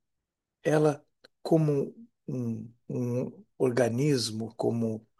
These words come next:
um elemento mecânico e, às vezes,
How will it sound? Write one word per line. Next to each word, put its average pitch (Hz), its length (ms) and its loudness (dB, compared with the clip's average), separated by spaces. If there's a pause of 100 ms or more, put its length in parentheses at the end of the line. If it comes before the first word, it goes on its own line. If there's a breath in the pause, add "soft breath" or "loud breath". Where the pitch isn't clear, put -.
(320)
um 117 460 -4
elemento 117 880 -2 (600)
mecânico 131 760 2
e, 110 120 0
às 98 180 -4
vezes, 113 640 -2